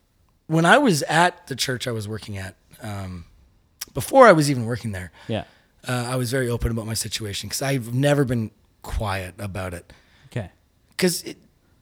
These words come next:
Speaker 1: if you're quiet, it's not normal anymore.
Speaker 2: Right.
Speaker 1: If you talk about it, it becomes something that you deal with and it's normal. So, it, and it was normal in my life, so I wanted to make it normal for other people.
Speaker 2: Yeah.
Speaker 1: Um, which was great 'cause that led to so many new relationships. Of, I, I would just be open about myself, and then somebody would come up to me like, "Oh,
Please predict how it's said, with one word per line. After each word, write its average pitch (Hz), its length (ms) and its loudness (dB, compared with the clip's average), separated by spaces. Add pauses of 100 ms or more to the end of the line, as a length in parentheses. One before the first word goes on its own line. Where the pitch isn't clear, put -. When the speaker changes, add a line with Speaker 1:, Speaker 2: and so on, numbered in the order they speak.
(180)
Speaker 1:
if 120 80 -10
you're 147 80 -6
quiet, 180 460 8
it's - 240 -6
not 143 140 0
normal 123 300 -4
anymore. 95 360 -10 (100)
Speaker 2:
Right. 104 260 -4
Speaker 1:
If 117 120 -8
you 131 60 -6
talk 160 240 4
about 139 220 -2
it, 131 40 -2
it 120 100 -12
becomes 170 300 -4
something 165 340 -4
that 156 180 -8
you 151 100 -4
deal 151 280 4
with 107 220 -6
and 120 60 -6
it's 110 100 -6
normal. 117 340 -4
So, 117 260 -4
it, 107 200 -14
and 135 140 -2
it 139 40 -2
was 135 140 -4
normal 160 420 4
in 139 80 0
my 135 140 -2
life, 110 220 -4
so 131 120 -4
I - 40 0
wanted 131 180 -2
to 123 60 -6
make 123 120 -4
it 113 60 -6
normal 113 360 -4
for - 220 -6
other 107 140 -4
people. 101 320 -12 (160)
Speaker 2:
Yeah. 110 140 -4 (760)
Speaker 1:
Um, 151 520 2
which 170 160 -2
was 202 100 -2
great 208 280 6
'cause 151 120 0
that 165 160 2
led 156 180 2
to 135 100 -2
so 165 220 2
many 160 160 2
new 147 140 0
relationships. 131 580 -2
Of, 113 160 -10
I, 147 160 -6
I 160 80 2
would 175 140 6
just 160 140 0
be 143 100 0
open 135 260 -2
about 131 160 0
myself, 123 400 -4
and 117 80 -6
then 110 80 -4
somebody 120 300 -4
would 110 100 -8
come 120 140 -4
up 117 120 -8
to - 80 -10
me 113 140 -4
like, 107 200 -12
"Oh, 104 180 -12